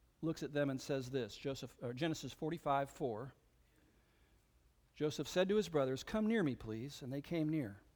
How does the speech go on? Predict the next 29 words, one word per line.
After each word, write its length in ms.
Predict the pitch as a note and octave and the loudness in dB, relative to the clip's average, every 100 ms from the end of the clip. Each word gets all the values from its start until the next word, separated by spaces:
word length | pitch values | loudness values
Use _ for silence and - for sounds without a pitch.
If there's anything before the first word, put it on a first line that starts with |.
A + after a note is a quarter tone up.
| _ B2 | _ -10
And 80 | B2+ | -8
he 60 | |
said, 360 | D3 C3+ G#2+ A2 - | -8 -6 -6 -6 -8
"I 240 | B2+ D#3+ | -4 -2
am 380 | F3+ E3 D#3 E3 | 0 0 0 0
your 340 | C#3 C3+ D3+ | 0 2 2
brother 480 | D3 C3+ C#3 C3 B2+ C3 | 0 0 2 0 -4 -6
Joseph, 440 | - G#2 G2+ - - - - _ _ _ _ - - _ _ | -10 -10 -12 -18 -20 -20 -20 _ _ _ _ -20 -20 _ _
whom 200 | D#3 C3+ | 2 2
you 200 | B2+ F3 | 0 -2
sold 560 | E3+ - F3+ C#3 A#2+ - | -2 -2 2 2 0 -6
into 240 | C3 B2 B2+ | -8 -8 -8
Egypt. 520 | B2+ B2+ B2 G#2 - - - _ _ - _ _ _ _ _ _ _ _ _ _ _ - | -8 -8 -8 -16 -18 -20 -20 _ _ -20 _ _ _ _ _ _ _ _ _ _ _ -4
And 100 | A#2 | 4
now 200 | E3 F#3 | 8 8
do 180 | C#3+ G3 | 8 6
not 220 | B3+ A#3 | 6 4
be 120 | G3+ | 2
distressed 800 | E3 D#3+ - - G3+ D3 C3+ - - | 2 0 2 10 12 12 8 -2 2
or 220 | D#3 F3+ | 4 4
angry 440 | F3 F#3+ B3+ G#3+ D#3+ | 4 4 4 6 4
with 200 | C3+ - | 4 0
yourselves 540 | C3+ - C3+ A#2 C#3 | -4 0 0 2 0
because 380 | C3+ C3+ D#3+ B2+ | -2 -2 -2 -2
you 80 | C#3+ | -4
sold 360 | - G3+ A3+ | -2 0 2
me 120 | G3 C3 | 0 0
here, 360 | A#2+ A2+ B2 - - - - - | -2 -6 -6 -12 -20 -20 -20 -20
for 580 | - G#3 G3 G3 F#3 | 2 12 12 12 10